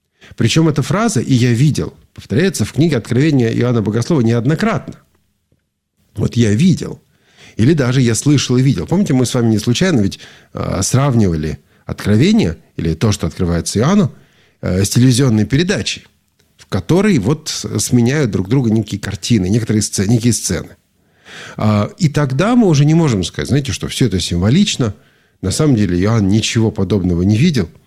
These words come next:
Это вот таким образом из какой-то древности говорится о наших современных событиях. Вот в чем, э,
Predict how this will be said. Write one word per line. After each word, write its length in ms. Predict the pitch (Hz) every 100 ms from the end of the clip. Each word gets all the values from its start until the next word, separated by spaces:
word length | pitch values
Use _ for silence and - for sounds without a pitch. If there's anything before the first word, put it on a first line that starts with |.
| _ _ _
Это 240 | 127 131
вот 140 | 107 107
таким 300 | 95 113 143
образом 280 | 127 101 101
из 80 |
какой-то 340 | - 92 104 95
древности 440 | 120 147 113 -
говорится 480 | 90 95 127 135 90
о 20 |
наших 320 | 101 123 -
современных 460 | - 90 95 90 85
событиях. 400 | - 85 87 - _ - - -
Вот 360 | 101 151 226 -
в 100 | -
чем, 440 | - 143 190 202 -
э, 420 | 113 107 107